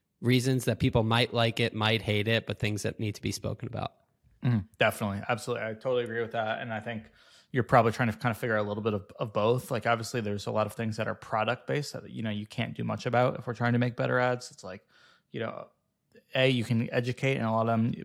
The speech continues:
Speaker 2: probably comes post-purchase. A lot of it comes pre that, that,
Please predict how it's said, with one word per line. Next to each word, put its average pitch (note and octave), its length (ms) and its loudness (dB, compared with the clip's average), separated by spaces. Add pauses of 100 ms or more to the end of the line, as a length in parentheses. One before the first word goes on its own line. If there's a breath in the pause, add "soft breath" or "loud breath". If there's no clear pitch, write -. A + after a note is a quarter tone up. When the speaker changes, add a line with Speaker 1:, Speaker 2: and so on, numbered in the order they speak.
Speaker 2:
probably B2+ 260 6
comes C#3 240 4
post-purchase. D#3 680 2
A - 20 -8
lot A2+ 180 0
of A#2+ 60 -2
it - 80 -14
comes A2 180 -4
pre B2+ 300 -4
that, B2 300 -4
that, B2 180 -2